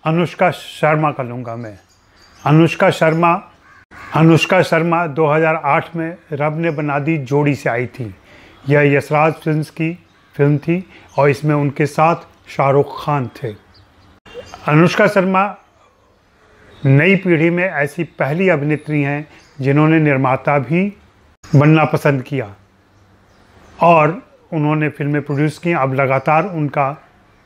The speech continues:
प्रोडक्शन हाउस फिल्में, वेब सीरीज बना रहा है। हाल ही में उनकी नई फिल्म छकड़ा एक्सप्रेस की घोषणा हुई है, जो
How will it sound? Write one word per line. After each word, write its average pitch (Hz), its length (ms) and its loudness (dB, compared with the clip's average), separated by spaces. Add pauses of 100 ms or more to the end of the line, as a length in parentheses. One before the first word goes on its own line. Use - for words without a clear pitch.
(840)
प्रोडक्शन 147 440 2
हाउस 147 380 0 (540)
फिल्में, 156 540 0 (280)
वेब 139 240 0
सीरीज 151 440 -2 (840)
बना 139 380 0
रहा 117 280 -6
है। 113 220 -12 (1900)
हाल 170 280 2
ही 202 100 4
में 202 180 2
उनकी 160 400 -8
नई 160 300 -6
फिल्म 151 320 -10 (460)
छकड़ा 165 500 0 (120)
एक्सप्रेस - 540 -4 (440)
की 156 100 0
घोषणा 135 400 0
हुई 147 260 2
है, 151 200 0 (320)
जो 147 440 2